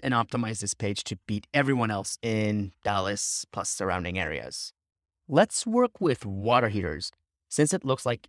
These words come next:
it's the most searched key phrase in the Dallas metropolitan area. Now that I know which page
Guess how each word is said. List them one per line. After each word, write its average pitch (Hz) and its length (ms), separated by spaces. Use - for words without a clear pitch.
it's - 240
the 117 140
most 104 520
searched - 480
key 110 200
phrase 92 540
in 95 400
the 98 140
Dallas 95 400
metropolitan 95 760
area. 104 440
Now 156 200
that 190 100
I 165 200
know 123 440
which - 280
page 117 400